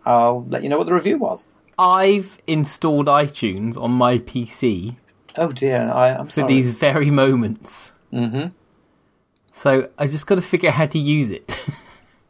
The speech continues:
Speaker 1: Oh yes, it's changed a bit, hasn't it?
Speaker 2: It's so, it's good because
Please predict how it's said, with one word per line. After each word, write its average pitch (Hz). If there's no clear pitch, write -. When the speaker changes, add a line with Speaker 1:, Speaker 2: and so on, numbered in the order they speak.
Speaker 1:
Oh 160
yes, 151
it's 135
changed 151
a -
bit, 113
hasn't 113
it? 190
Speaker 2:
It's -
so, 269
it's -
good 247
because 156